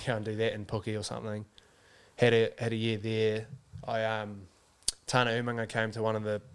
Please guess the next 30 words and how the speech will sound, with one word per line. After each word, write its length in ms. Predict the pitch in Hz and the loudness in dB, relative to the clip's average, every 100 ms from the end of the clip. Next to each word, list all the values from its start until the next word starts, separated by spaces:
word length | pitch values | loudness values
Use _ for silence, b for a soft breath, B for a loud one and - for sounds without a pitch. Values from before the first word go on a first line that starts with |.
| - - | -20 -6
um, 240 | - 104 104 | -2 -2 0
Pookie 280 | 127 123 113 | 0 0 2
trainings. 580 | 120 127 147 180 165 | 4 4 4 0 -4
I 40 | - | -6
think 100 | 117 | -4
I 20 | |
was 100 | 110 | -2
playing 220 | - 110 | 0 0
under 160 | 107 104 | 0 -4
twenty-ones. 760 | - 110 104 110 104 101 101 - B B B B B B | -4 -4 0 0 0 -2 -8 -14 B B B B B B
And, 340 | - 95 107 110 - - | -4 -2 -2 -4 -4 0
um, 480 | 110 104 101 98 92 - _ _ - - | 0 0 -2 -6 -12 -18 _ _ -8 -2
he 200 | 113 113 | 2 2
brought 340 | 101 - 120 113 | 0 4 4 6
me 100 | 113 | 2
back 220 | 117 - | 0 0
into 180 | 117 117 | -2 0
the 80 | |
academy 400 | 113 - 113 113 | 0 2 2 4
there. 160 | 117 131 | 4 4
So 140 | 131 | 4
I, 40 | 110 - - | 2 0 -6
I 40 | 107 - _ | -10 -12 _
got 140 | - 117 | 6 6
a 40 | |
year 220 | 110 117 | 6 4
in 80 | 113 | 2
the 60 | 110 | 0
academy, 640 | 101 113 110 104 104 131 b b b b b b - | 0 0 2 0 -4 -6 b b b b b b -4
um, 500 | 110 107 104 101 98 | 2 4 2 0 -6